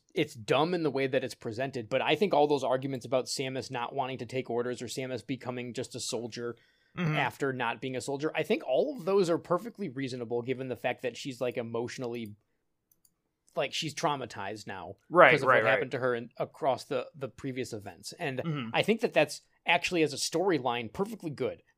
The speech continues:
Speaker 1: and, and
Speaker 2: Yes,
Speaker 1: actually
Speaker 2: yes.
Speaker 1: sort of awesome 'cause it, it gives Samus more than the, like, Goku never develops as a character ever.
Speaker 2: Right,
Speaker 1: And that's
Speaker 2: right.
Speaker 1: really annoying, actually, because you're like, "Dude, seriously? Like, just,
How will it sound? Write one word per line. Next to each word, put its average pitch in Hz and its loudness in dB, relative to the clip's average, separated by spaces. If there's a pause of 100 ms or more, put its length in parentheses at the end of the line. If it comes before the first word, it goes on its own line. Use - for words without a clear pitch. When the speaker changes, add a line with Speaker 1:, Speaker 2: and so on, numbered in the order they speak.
Speaker 1:
and, 160 -6
and 131 -8
Speaker 2:
Yes, - 12
Speaker 1:
actually 165 6
Speaker 2:
yes. 180 12
Speaker 1:
sort 165 8
of 127 0
awesome 151 4
'cause 131 -2
it, 123 -4 (320)
it 135 -2
gives 170 2
Samus 156 4
more 143 4
than 139 -2
the, 120 2 (240)
like, 214 2 (340)
Goku 185 2
never 151 4
develops 131 -2
as 107 -10
a 110 -8
character 95 -12
ever. 107 -12 (260)
Speaker 2:
Right, 185 12
Speaker 1:
And 156 0
that's 151 10
Speaker 2:
right. 147 -6
Speaker 1:
really 185 2
annoying, 135 -2
actually, 113 -6
because 143 -4
you're 160 0
like, 165 2
"Dude, 143 -4
seriously? 170 -8 (140)
Like, 160 0
just, 170 -6